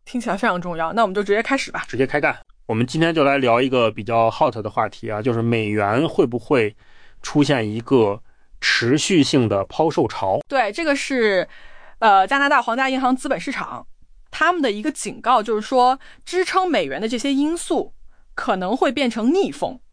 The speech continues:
Speaker 2: 嗯。
Speaker 1: 然后他们就特别提到了，就是说类似于互联网泡沫那个时期的美元的这种由强转弱的这种周期，
Speaker 2: 嗯。
Speaker 1: 可能会再度重演。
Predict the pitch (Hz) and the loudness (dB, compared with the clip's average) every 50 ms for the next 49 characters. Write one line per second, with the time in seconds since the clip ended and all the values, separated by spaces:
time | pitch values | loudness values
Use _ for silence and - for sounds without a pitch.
0 | - - - _ _ _ - - - - - 117 110 - 233 262 277 302 330 302 | -20 -20 -20 _ _ _ -20 -20 -18 -16 -14 -14 -4 0 0 0 2 2 0 0
1 | 330 320 - 339 254 262 - - - 185 180 240 254 226 208 196 214 208 - 233 | 0 -2 0 0 0 0 0 -4 -6 -2 2 2 2 2 2 -2 -6 -6 -4 -2
2 | 240 240 226 - - - - - - - - 330 370 294 262 - - - 302 262 | -2 -2 -2 -6 -10 -20 -20 -20 -12 -2 0 0 2 2 0 -2 -4 -4 -4 -4
3 | 220 185 175 180 190 214 - - 330 277 247 277 302 160 165 - - 294 269 240 | -4 -4 -4 -4 -4 -4 -2 0 0 2 2 2 2 0 -2 -2 -2 0 0 2
4 | 262 359 370 277 214 202 190 165 170 - - - 165 165 - - - - 233 220 | 4 4 4 4 2 -2 -6 -8 -8 -8 -10 -10 -12 -12 -12 -10 -10 -8 -6 -2
5 | 196 196 117 - - - - - - - - - - - - 220 208 196 180 180 | 0 0 -2 -2 -4 -10 -18 -20 -20 -20 -20 -20 -18 -8 -4 -2 -2 0 -2 -2
6 | 180 170 165 185 220 233 226 254 226 220 185 151 107 - - - - - 202 202 | 0 0 0 0 0 0 0 -2 -2 -4 -4 -6 -6 -10 -16 -18 -14 -8 -4 -2
7 | 190 196 269 - - - 180 190 220 240 - 247 - - - 185 233 226 208 185 | 0 0 0 -2 -2 -4 -2 -2 -2 -2 0 -2 -2 -2 -2 -2 0 0 0 0
8 | 170 - 202 165 - - 196 185 185 - - - - 190 185 - - - - - | -2 -6 -8 -10 -10 -10 -8 -8 -8 -8 -8 -8 -8 -8 -8 -10 -10 -14 -18 -16
9 | 127 117 110 107 - 202 175 185 196 240 208 - 233 202 185 175 160 - - 127 | -14 -14 -12 -10 -10 -8 -8 -6 -4 -4 -2 -2 -4 -4 -4 -8 -10 -12 -12 -14
10 | 156 160 - | -12 -14 -14